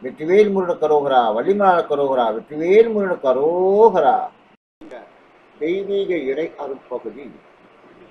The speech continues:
தொண்ணூத்தி நான்கில் அருணகிரிநாதர் அருளிய கந்தர் அந்தாதி பாடல் தொண்ணூத்தி இரண்டை திருமதி ரேவதி சங்கரன் அவர்களின் இனிய தெய்வீக இசை குரலில் உங்களுக்கு அர்ப்பணிப்பதில் பெருமைப்படுகிறேன்.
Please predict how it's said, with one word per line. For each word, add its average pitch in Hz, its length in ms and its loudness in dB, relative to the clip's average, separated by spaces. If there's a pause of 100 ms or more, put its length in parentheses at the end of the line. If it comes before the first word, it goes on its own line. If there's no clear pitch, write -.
(120)
தொண்ணூத்தி 165 500 -4
நான்கில் 113 480 -12 (920)
அருணகிரிநாதர் 156 800 -4
அருளிய 117 320 -8 (440)
கந்தர் 165 440 -4
அந்தாதி 117 500 -10 (880)
பாடல் 139 500 -2
தொண்ணூத்தி 143 460 -10
இரண்டை 120 320 -8 (640)
திருமதி 117 460 -8
ரேவதி 170 420 -2
சங்கரன் 120 440 -8
அவர்களின் 117 360 -12 (340)
இனிய 165 280 -6 (160)
தெய்வீக 151 380 -6 (160)
இசை 147 200 -10
குரலில் 135 500 -8
உங்களுக்கு 117 500 -12 (100)
அர்ப்பணிப்பதில் 123 760 -14
பெருமைப்படுகிறேன். 127 800 -12